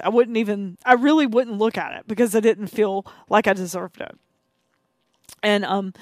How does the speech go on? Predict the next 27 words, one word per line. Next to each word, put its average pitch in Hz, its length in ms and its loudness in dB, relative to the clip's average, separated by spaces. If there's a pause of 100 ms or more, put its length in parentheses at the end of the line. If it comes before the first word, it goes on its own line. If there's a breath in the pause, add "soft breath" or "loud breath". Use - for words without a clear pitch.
(200 loud breath)
Sunday 233 440 2
came 240 400 -2
and 208 200 -4
went, 240 540 -6 (460 soft breath)
and 214 140 -2
I'm 214 100 0
like, 190 280 -2
"I 180 100 -4
should - 240 -10
say 240 200 -2
thank 311 320 -6
you. 214 400 -8
I'm 175 80 -14
preaching 190 420 -10
on 233 140 -4
saying 254 320 -4
thank 311 340 -8
you. 202 260 -4
I've 165 140 -8
not 190 380 -4
<laughs> - 60 -10
said 240 140 4 (140)
thank 254 320 0
you 226 120 -6
to 214 180 -8
the 226 140 -4
staff." 320 680 -4